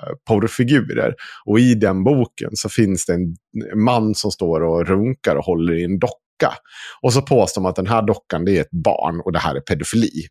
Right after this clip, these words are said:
Och så, så bara backar man, backtrackar man hela bandet till att han är egentligen pedofil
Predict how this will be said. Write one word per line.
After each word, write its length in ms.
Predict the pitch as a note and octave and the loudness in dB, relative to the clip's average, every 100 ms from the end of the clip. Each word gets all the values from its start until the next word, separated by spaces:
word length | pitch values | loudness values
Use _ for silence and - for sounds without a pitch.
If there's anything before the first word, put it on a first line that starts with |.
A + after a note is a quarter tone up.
| _ | _
Och 120 | A2 | -2
så, 140 | - | 0
så 160 | F#2 G2 | -2 0
bara 220 | E2 E2+ | 2 0
backar 380 | D#2 - - G#2+ | 0 -6 -4 -2
man, 280 | G2 G2 - - G#2+ | 0 0 -2 -4 -2
backtrackar 460 | A2+ - B2+ - | -2 -2 -2 0
man 140 | G#2+ G#2 | 0 2
hela 200 | F#2 F2+ | 2 2
bandet 420 | C#3 D#3 D3 C3 | 2 2 2 2
till 100 | G#2+ | 0
att 100 | - | 0
han 180 | G#2 F2+ | 0 0
är 40 | |
egentligen 380 | F2 E2 - E2 | 0 -2 -4 -4
pedofil 680 | F#2+ E2+ - E3 D#3 D3 | -2 -2 2 4 6 4